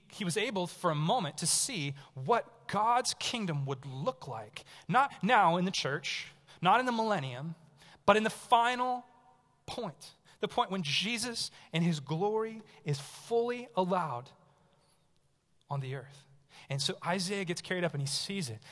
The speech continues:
And there's Jesus on the throne in the temple. And it says the drain of his robe fills the temple, and there's angels there worshiping and bowing down, and the temple is filled with his glory. And that doesn't mean that he had, you know,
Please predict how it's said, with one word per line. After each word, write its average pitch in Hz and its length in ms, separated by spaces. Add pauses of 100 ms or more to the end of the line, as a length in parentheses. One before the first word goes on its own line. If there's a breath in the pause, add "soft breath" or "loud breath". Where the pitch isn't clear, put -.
(140 loud breath)
And 139 100
there's 185 220
Jesus 139 540 (160 loud breath)
on 165 160
the 170 60
throne 160 600 (200 loud breath)
in 160 120
the 160 80
temple. 139 800 (640 loud breath)
And 160 160
it 147 40
says - 260
the 185 80
drain 190 440
of 202 60
his 147 240
robe 185 240
fills 185 840 (400 loud breath)
the 175 60
temple, 185 440
and 165 80
there's 147 180 (100)
angels 208 460
there 156 160
worshiping 156 720
and 120 100 (220 loud breath)
bowing 196 560
down, 190 400
and 160 100
the 151 80 (180 loud breath)
temple 226 320
is 156 120
filled 262 640
with 185 180
his 196 180
glory. 185 440
And 180 80
that 220 80
doesn't 226 260
mean 208 220
that 185 100
he 180 140
had, 190 220 (260 loud breath)
you 175 80
know, 170 100